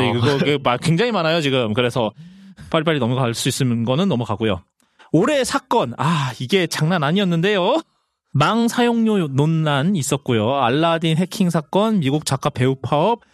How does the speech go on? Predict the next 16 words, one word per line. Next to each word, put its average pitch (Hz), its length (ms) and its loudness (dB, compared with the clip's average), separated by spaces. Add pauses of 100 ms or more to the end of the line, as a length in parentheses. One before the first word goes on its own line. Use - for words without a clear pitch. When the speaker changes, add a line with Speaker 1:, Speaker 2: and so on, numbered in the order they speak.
(260)
Speaker 2:
머스크 156 340 2
대 170 140 0
저커버그, 160 640 0
아니면 127 320 0
X 123 320 -4
대 127 100 2
스레드, 170 540 0 (320)
오픈 180 340 0
에이아이 185 300 2
드라마, 160 480 2
마이크로소프트의 170 760 0
액티비전 165 420 0
블리자드 143 520 0
인수 139 500 0
법정 151 380 -2
공방, 131 480 0